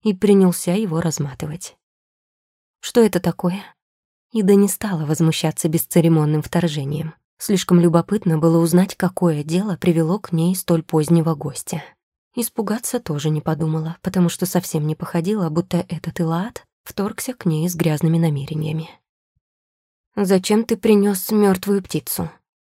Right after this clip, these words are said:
Окончательно растерялась Ида, когда в свёртке обнаружился крупный ворон. И даже не заметила, как легко перешла на «ты» в разговоре с этим типом. Его бесцеремонность и её сегодняшние мысли о нём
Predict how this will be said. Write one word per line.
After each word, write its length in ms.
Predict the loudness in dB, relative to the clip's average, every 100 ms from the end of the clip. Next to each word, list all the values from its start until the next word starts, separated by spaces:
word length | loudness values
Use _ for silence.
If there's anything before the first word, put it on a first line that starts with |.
| _ _ _ _ _
Окончательно 800 | -4 0 0 -2 -6 -6 -4 -2
растерялась 580 | -4 0 0 0 -4 -10
Ида, 360 | -6 -4 -4 -6 _ _
когда 260 | -6 0 0
в 60 | -2
свёртке 560 | -6 -8 -10 -8 -8 -4
обнаружился 720 | 4 6 6 4 0 0 -4
крупный 520 | 0 0 2 0 0
ворон. 480 | -2 -4 -4 -10 -12 _ _ _ _ _ 0
И 100 | 2
даже 260 | 2 2 0
не 100 | 2
заметила, 460 | 2 2 0 0
как 240 | 0 0 2
легко 300 | 2 2 2
перешла 400 | 2 2 2 4
на 200 | 4 0
«ты» 280 | -6 -6 -6 -2
в 100 | 0
разговоре 500 | 2 0 0 -2 -2
с 100 | -4
этим 260 | 0 -2
типом. 500 | -2 -8 -10 -10 -10 _ _ _ _ _ _
Его 240 | -2 -2
бесцеремонность 880 | 0 -4 -2 2 2 2 0 -4 -10 0
и 80 |
её 360 | 0 2 0 -2
сегодняшние 640 | -2 -2 0 -2 0 0 2
мысли 300 | 0 -2 -4
о 100 | -4
нём 300 | -6 -8